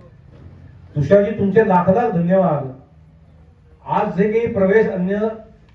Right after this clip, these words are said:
पक्षांमध्ये चालू आहे, इथे कदाचित त्याच्यामुळे खिसा गरम होईल, पण स्वाभिमान नरम होईल. या पक्षामध्ये स्वाभिमान आहे आणि या स्वाभिमानी कार्यकर्त्यांच्या पक्षामध्ये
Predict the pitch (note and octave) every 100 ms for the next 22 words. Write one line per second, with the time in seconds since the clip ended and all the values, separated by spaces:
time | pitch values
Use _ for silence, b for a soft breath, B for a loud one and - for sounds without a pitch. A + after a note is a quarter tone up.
0 | - F3 - A3 G#3+ G#3 G#3+ E3+ F3+ A3+
1 | E3 B2+ - - _ _ _ _ - _
2 | _ _ - - - D3 A3+ G#3+ G3 -
3 | F3 G#3 G#3 - - G#3 A3 A3 A3+ A#3
4 | - F3+ A#3 A#3 A#3+ A#3 A#3+ F#3+ C3 -
5 | - _ _ _ _ _ _ _ _ _
6 | - D#3 E3+ E3+ F3+ G#3 A#3 A3+ A3+ A#3+
7 | A3+ F3+ G#2 - - _ - - _ _
8 | _ - _ - D#3 G3+ G3 F#3+ A3+ A3
9 | A3 A3+ - - F#3 - A3 G#3+ G#3 A#3
10 | A#3 F#3 G3 G3+ - E3 F3 G3+ G3+ G#3
11 | G#3 E3+ F#3+ G3 G3 F#3+ G3+ F#3+ D#3 -
12 | F#3+ F3+ G3 A#3